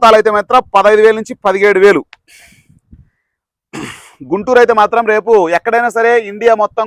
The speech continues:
కూడా రేపు సోమవారం అన్ని మార్కెట్లు సెలవు. మంగళవారం యథావిధిగా అన్ని మార్కెట్లు నడవడం అనేది జరుగుతూ ఉంటది. ఖచ్చితంగా ఫ్రెండ్స్ నా ఛానల్ సపోర్ట్ చేయండి ఫ్రెండ్స్. ఎక్కువ మందికి రీచ్ అవ్వాలంటే ఖచ్చితంగా మీరు లైక్ చేయండి, షేర్ చేయండి. నేను ఎంతో కష్టపడి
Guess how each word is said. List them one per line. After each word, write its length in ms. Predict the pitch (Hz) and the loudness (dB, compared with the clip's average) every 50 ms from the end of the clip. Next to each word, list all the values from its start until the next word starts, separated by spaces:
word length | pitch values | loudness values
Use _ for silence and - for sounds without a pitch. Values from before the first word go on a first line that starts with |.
| 208 208 | -4 0
కూడా 120 | 208 214 240 262 254 - _ _ _ _ - - 170 | 2 4 4 4 2 0 _ _ _ _ -8 -4 0
రేపు 180 | 208 233 220 233 - | 0 0 0 -2 -4
సోమవారం 640 | - 208 214 220 226 226 220 214 214 208 208 240 247 226 - - | -2 0 0 2 2 2 4 4 6 6 4 4 2 0 -2 -6
అన్ని 220 | 190 214 233 240 247 233 226 | -6 -6 -8 -10 -4 0 2
మార్కెట్లు 400 | 214 214 214 190 214 208 233 240 - | 2 2 2 0 -4 -6 -6 -8 -4
సెలవు. 260 | - 214 220 214 170 - _ _ _ _ _ _ _ _ _ _ _ - 175 | 0 2 2 2 2 0 _ _ _ _ _ _ _ _ _ _ _ -4 -4
మంగళవారం 440 | 190 214 226 226 226 220 226 233 240 220 | -2 2 4 4 6 6 4 4 4 2
యథావిధిగా 500 | 208 208 214 226 226 220 214 208 208 226 214 | 2 4 4 4 4 4 2 2 2 0 0
అన్ని 140 | 202 208 226 220 208 | 0 -2 -2 -2 0
మార్కెట్లు 360 | 202 202 196 208 208 - 240 247 214 | 0 0 -2 -6 -4 -4 -2 -2 0
నడవడం 300 | 196 196 208 214 214 214 208 | 0 0 2 2 0 0 -2
అనేది 180 | 208 202 196 160 196 | -4 -4 -4 -6 -6
జరుగుతూ 260 | 190 196 196 - 190 190 190 | -6 -6 -4 -2 -2 -2 -2
ఉంటది. 180 | 185 202 233 233 - | -2 -4 -6 -6 -4
ఖచ్చితంగా 360 | 202 196 _ _ - 226 226 220 220 | -6 -8 _ _ -8 -6 -6 -6 -6
ఫ్రెండ్స్ 260 | 214 220 240 220 - - _ _ _ _ _ _ _ - 175 | -6 -8 -8 -10 -16 -20 _ _ _ _ _ _ _ -2 0
నా 80 | 190 214 - - - | 2 2 2 0 0
ఛానల్ 300 | 214 214 226 233 247 240 - | 0 2 2 0 -2 -4 -4
సపోర్ట్ 340 | - 208 196 - 240 247 233 - | -4 -4 -2 0 0 0 2 2
చేయండి 220 | 233 233 226 226 - 214 | 0 0 0 0 -2 -4
ఫ్రెండ్స్. 260 | 220 220 226 190 185 214 208 | -4 -6 -6 -6 -4 -4 -4
ఎక్కువ 220 | - _ - 240 233 | -4 _ -8 -8 -6
మందికి 240 | 233 233 226 202 - 208 | -6 -6 -6 -6 -6 -6
రీచ్ 200 | 214 226 185 - 247 226 | -6 -8 -6 -2 0 2
అవ్వాలంటే 340 | 226 226 220 220 220 226 226 - | 2 2 2 0 -2 -4 -4 -4
ఖచ్చితంగా 340 | 208 208 - - 226 220 214 220 | -6 -6 -4 -6 -6 -4 -4 -4
మీరు 100 | 208 202 196 | -2 0 0
లైక్ 180 | 196 214 202 _ - | 0 0 -2 _ -4
చేయండి, 260 | 220 214 208 208 220 196 - | -4 -4 -4 -6 -8 -6 -4
షేర్ 200 | 202 214 226 220 - | -2 -2 -2 -2 -2
చేయండి. 200 | 220 220 214 214 | -6 -6 -6 -6
నేను 120 | 214 202 202 196 | -6 -6 -6 -6
ఎంతో 180 | - - 233 220 233 | -4 -4 -4 -2 -2
కష్టపడి 420 | 220 - - 233 208 226 233 269 | -4 -4 -4 -6 -2 0 0 -2